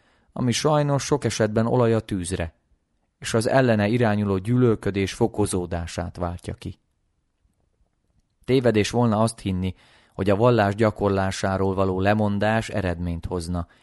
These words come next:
és megteremteni a családi békét. Hiszen ilyen esetekben a gúnyolódás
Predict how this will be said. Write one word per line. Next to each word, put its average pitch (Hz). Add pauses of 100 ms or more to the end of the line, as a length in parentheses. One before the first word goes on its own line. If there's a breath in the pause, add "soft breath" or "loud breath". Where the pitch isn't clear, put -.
(260 soft breath)
és 92
megteremteni 90
a 87
családi 87
békét. 87 (480 soft breath)
Hiszen 135
ilyen 151
esetekben 120
a 113
gúnyolódás 120